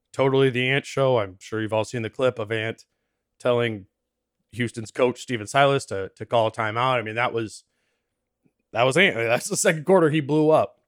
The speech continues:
But D'Lo was really quiet in that first half. Again, it was Cat, then Ant, and you were like, "All right, you know, can we involve all three of these guys?" D'Lo only had two first half buckets.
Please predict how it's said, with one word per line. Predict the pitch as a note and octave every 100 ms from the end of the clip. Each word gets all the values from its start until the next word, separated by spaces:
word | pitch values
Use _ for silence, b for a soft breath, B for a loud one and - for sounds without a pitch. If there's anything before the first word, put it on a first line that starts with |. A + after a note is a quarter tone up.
| -
But | A3+ D#3+ - _ _ _ _ _ _ _ _ _ _ G#2+
D'Lo | C#3 F#3
was | F#3+
really | E3 F#3+
quiet | - F#3+ E3+
in |
that | A2 -
first | G2+ -
half. | - - A#2
Again, | A2
it | -
was | -
Cat, | - C3 B2+ - _
then | A#2+
Ant, | A2 A#2+ B2 -
and |
you | G#2+
were |
like, | G#2+ G2+ - _ _ _ _ _ _ -
"All | A2
right, | D#3+ - -
you | - G#2+
know, | G2+ - _ _ _ _
can | - B2
we | B2
involve | B2 G#2+ A#2+ C3 A2
all | A2+ A2
three | - B2 B2+
of |
these | G2 G2+
guys?" | - G2 G2+
D'Lo | - G#2+ G#2+
only | G#2+ G#2
had | G#2
two | -
first | A2+ A2+ -
half | G#2+ -
buckets. | B2+ A2+ - - -